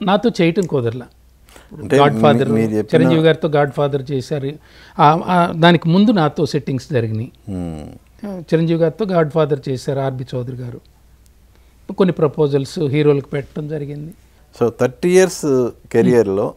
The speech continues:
Speaker 1: Hmm.
Speaker 2: ఇప్పుడు దా-, దాదాపు థర్టీ ఇయర్స్ అవుతుంది మీరు ఇండస్ట్రీకి. ఒక్కసారి వెనక్కి తిరిగి చూసుకుంటే ఏమనిపిస్తుంది మీకు?
Speaker 1: I'm very happy, sir.
Speaker 2: Hmm.
Speaker 1: I'm very happy.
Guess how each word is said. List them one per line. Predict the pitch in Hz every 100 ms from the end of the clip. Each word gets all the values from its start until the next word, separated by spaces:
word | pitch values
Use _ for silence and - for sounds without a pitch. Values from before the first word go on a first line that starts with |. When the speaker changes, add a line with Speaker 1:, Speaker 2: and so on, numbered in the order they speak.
| 190
Speaker 1:
Hmm. | 170 131 143 _ _ _ _ _ _ _ _ _
Speaker 2:
ఇప్పుడు | - 95 - -
దా-, | 104 85
దాదాపు | 101 101 113 131 151
థర్టీ | 107 92
ఇయర్స్ | 107 110
అవుతుంది | 101 90 85
మీరు | 78
ఇండస్ట్రీకి. | 78 80 _ - - -
ఒక్కసారి | 101 - - 139 123
వెనక్కి | 117 117
తిరిగి | 135 113 95
చూసుకుంటే | 92 - 90 85
ఏమనిపిస్తుంది | 85 80 - - - -
మీకు? | - _ _ _ -
Speaker 1:
I'm | 180 160
very | 202 135
happy, | 156 156 208 -
sir. | 107 - - -
Speaker 2:
Hmm. | 92 85 78 117 - -
Speaker 1:
I'm | 147 143
very | 160 131
happy. | 147 - -